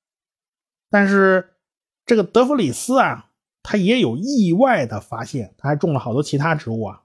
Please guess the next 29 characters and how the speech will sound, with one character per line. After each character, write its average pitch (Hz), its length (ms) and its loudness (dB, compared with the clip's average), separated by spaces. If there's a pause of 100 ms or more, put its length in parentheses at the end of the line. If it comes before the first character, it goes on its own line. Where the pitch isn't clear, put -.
(140)
那 156 100 0
就 143 120 0
是 131 160 -2
发 170 260 0
现 180 260 0
了 113 160 -4
一 156 240 2
大 240 320 2
堆 320 300 4
的 151 340 0 (320)
三 165 480 0
比 113 380 -10 (160)
一， 160 340 0 (200)
绕 170 200 4
了 123 80 0
半 139 200 -2
天， 156 260 0 (720)
他 165 80 -2
就 160 80 2
回 139 300 0
到 175 160 4
孟 156 220 2
德 131 60 0
尔 113 140 0
的 113 60 -4
道 143 200 2
路 135 140 0
上 123 160 0
了。 127 300 -4